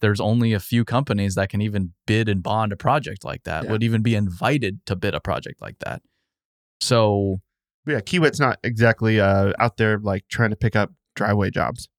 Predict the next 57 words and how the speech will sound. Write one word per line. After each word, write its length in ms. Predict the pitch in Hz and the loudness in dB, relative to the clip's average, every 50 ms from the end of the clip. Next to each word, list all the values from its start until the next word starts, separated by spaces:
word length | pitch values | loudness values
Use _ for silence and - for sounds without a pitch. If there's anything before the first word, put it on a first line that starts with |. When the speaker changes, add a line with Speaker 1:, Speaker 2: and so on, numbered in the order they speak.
| _ - | _ 4
Speaker 1:
No, 480 | 160 175 170 160 143 135 123 110 95 - | 4 6 6 6 4 4 2 2 0 0
yeah, 360 | 135 135 123 110 101 92 87 90 98 - _ | 0 2 4 4 2 2 0 -4 -8 -8 _
yeah. 180 | - 117 107 | 2 2 4
Speaker 2:
They're 80 | 104 101 | 4 2
Speaker 1:
Some-, 180 | - - - 123 | 2 4 4 4
Speaker 2:
like, 100 | 120 175 | 4 4
"Oh, 40 | |
yeah, 160 | 175 185 190 - | 4 6 6 6
I 100 | - 240 | 6 6
Speaker 1:
sometimes 220 | 220 175 139 135 | 4 4 4 4
Speaker 2:
could, 20 | 127 | 4
Speaker 1:
you'll 60 | 214 | 4
Speaker 2:
I 40 | 196 | 4
could 80 | - 302 | 4 4
Speaker 1:
see 60 | 131 | 4
'em 60 | 123 120 | 4 4
Speaker 2:
dig 100 | 135 123 | 4 4
Speaker 1:
do 60 | 117 | 4
Speaker 2:
your 80 | 113 110 | 4 4
Speaker 1:
just 200 | 98 - 110 113 | 4 2 2 2
Speaker 2:
pool." 140 | 120 147 _ - | 2 0 _ -2
Speaker 1:
a 60 | 107 | 0
random 480 | 95 107 107 113 110 107 104 104 98 90 | 0 2 2 2 2 0 0 0 -2 -2
small 260 | - - - 107 104 | -4 -4 -2 -2 -2
job. 200 | 92 101 104 104 | -2 -2 -2 -2
You're 80 | 101 98 | -2 -4
like, 100 | 98 - _ _ _ _ _ _ | -6 -6 _ _ _ _ _ _
"What? 220 | - 135 190 247 - _ _ _ _ _ _ | -8 -6 -6 -6 -8 _ _ _ _ _ _
Why, 180 | - 165 233 - - 196 - | -2 -2 -2 -4 -6 -6 -4
why 160 | 107 135 202 | -2 0 0
is 140 | 277 285 240 | 0 -2 -2
there 120 | - 247 196 | -2 -2 -2
a 60 | 151 | -2
Kiewit 300 | - - 160 135 113 - | 0 0 0 0 0 2
pickup 280 | 107 107 101 113 101 | 0 0 0 0 -2
truck 220 | - - 107 104 101 | 0 0 0 0 0
at 80 | 101 | 0
that 160 | 104 127 123 - | 0 0 0 0
project? 340 | - 98 101 98 101 92 | -2 -2 -2 -2 -2 -4
Wh-, 160 | 107 117 120 - | -4 -4 -4 -2
Speaker 2:
Right. 80 | 240 - | -2 -2
Speaker 1:
what's 180 | 202 208 - | -2 -2 -4
going 240 | - 208 185 175 175 | -4 -4 -2 -2 0
on 100 | 170 160 | 0 0
over 140 | 151 139 131 | 0 0 0
there?" 260 | 127 120 104 98 92 _ _ _ _ _ _ _ _ _ _ _ _ _ _ | 0 0 0 -2 -4 _ _ _ _ _ _ _ _ _ _ _ _ _ _
Um, 540 | - 123 123 117 113 107 104 104 104 104 101 - _ _ _ _ _ _ _ _ _ _ _ _ _ _ _ _ _ - | 2 2 4 4 4 4 2 2 0 -2 -2 -6 _ _ _ _ _ _ _ _ _ _ _ _ _ _ _ _ _ -4
so 260 | - - 160 143 143 151 | 2 4 4 4 4 4
yeah, 160 | 170 165 117 | 2 2 4
there, 160 | 110 135 160 | 4 2 2
there 140 | 156 175 185 | 2 2 2
will 140 | 185 180 175 | 2 2 2
always, 460 | - 156 165 165 160 147 131 117 113 - | 4 2 4 4 2 2 2 0 0 0
there 100 | 135 143 | 2 2
will 100 | 143 120 | 2 4
always 300 | 117 139 139 123 113 101 | 4 4 4 4 2 2
be 300 | 107 135 139 127 110 | 2 2 2 2 0